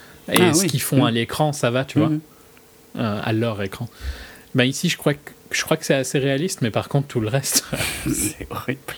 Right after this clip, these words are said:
Speaker 2: Franchement, l'un, l'un des trucs, euh, facepalm, roll eyes, tout ce que tu veux, euh, qui m'a fait le plus halluciner, c'est encore au tout début du
Speaker 1: Oh
Speaker 2: film.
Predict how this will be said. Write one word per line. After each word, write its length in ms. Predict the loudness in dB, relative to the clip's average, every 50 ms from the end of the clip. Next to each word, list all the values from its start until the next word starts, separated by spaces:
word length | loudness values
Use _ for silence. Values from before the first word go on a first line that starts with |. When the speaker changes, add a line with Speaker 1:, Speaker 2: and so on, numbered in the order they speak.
| -14 -20 -20 -20 -20 -6 -2 -2 -2 0 -2 -6 -8 -8 -6 -6 -6 -6 2
Speaker 2:
Franchement, 340 | 2 2 4 6 4 4 4
l'un, 120 | 4 2 2 2 4
l'un 100 | 4 4
des 140 | 2 0 -4
trucs, 360 | -2 0 2 2 2 2 2
euh, 440 | 2 2 2 0 -2 -4 -4 -4 -6 -8 -10 -12 -12 -8 -4
facepalm, 800 | -2 0 2 2 2 2 0 2 2 2 4 4 2 2 2 2
roll 300 | 2 2 2 2 2 2
eyes, 220 | 0 0 -2 -4
tout 160 | -4 -4 -4
ce 60 | -2
que 100 | 0 -2
tu 180 | -2 0 0 0
veux, 80 | 2 2
euh, 440 | 2 2 2 0 0 0 0 -2
qui 160 | -2 2 2 2
m'a 120 | 2 2
fait 140 | 2 2 0
le 60 | 2
plus 220 | 0 -2 0 2 2
halluciner, 440 | 2 2 0 0 0 2 2 2 2
c'est 180 | 2 0 -2 -2 -4 -8 -6 2 4
encore 260 | 4 6 6 4 2
au 60 | 2
tout 220 | 0 0 0 0 2
début 200 | 4 2 4 4
du 40 | 2 4
Speaker 1:
Oh 100 | 4 4
Speaker 2:
film. 220 | 4 4 4 4